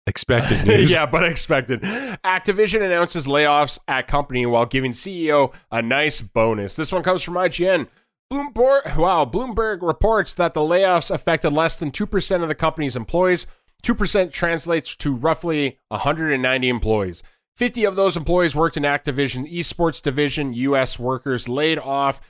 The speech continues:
Speaker 2: will receive a minimum of ninety days of severance and health benefits for up to a year. And each employee laid off was given a two hundred dollar in gift card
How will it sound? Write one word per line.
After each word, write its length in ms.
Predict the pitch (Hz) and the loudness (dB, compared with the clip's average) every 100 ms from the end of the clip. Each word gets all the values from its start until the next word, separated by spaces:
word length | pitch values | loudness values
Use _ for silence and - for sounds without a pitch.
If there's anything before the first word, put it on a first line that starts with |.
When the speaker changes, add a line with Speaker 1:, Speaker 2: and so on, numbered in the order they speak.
| _ - | _ 0
Speaker 2:
will 140 | 147 | 2
receive 360 | 135 - 190 147 | 2 2 0 0
a 60 | |
minimum 540 | 131 165 202 185 147 120 | -4 -2 -2 0 0 0
of 140 | 101 | -2
ninety 340 | 110 131 147 131 | -2 -2 0 -2
days 340 | 135 139 127 | 0 0 0
of 100 | 107 | -4
severance 500 | - 147 147 160 151 | -2 0 2 -2 -2
and 240 | - 127 113 | -2 -4 0
health 280 | 135 131 | -2 -2
benefits 540 | - 123 123 127 123 - _ - _ - | -2 -2 0 -2 -4 -8 _ -20 _ 0
for 240 | 139 - | 0 0
up 200 | 165 170 | -4 -4
to 180 | - 180 | -2 0
a 60 | 147 | 0
year. 480 | 131 131 117 95 - - | -2 0 0 -2 -8 -4
And 140 | 156 | -2
each 220 | 226 214 | 0 2
employee 380 | 202 170 208 196 | 2 4 4 4
laid 200 | 170 180 | 4 4
off 280 | 180 175 160 | 6 4 4
was 160 | 151 120 | 0 2
given 300 | 175 180 160 | 2 2 2
a 80 | 139 | 2
two 380 | - 294 285 220 | 0 2 4 4
hundred 560 | 196 277 214 175 139 | 4 2 2 0 0
dollar 440 | 247 254 233 175 151 | 2 4 6 6 4
in 340 | - 262 208 | 2 0 0
gift 280 | 165 240 - | 0 -2 0
card 460 | 196 175 160 143 | 0 4 2 0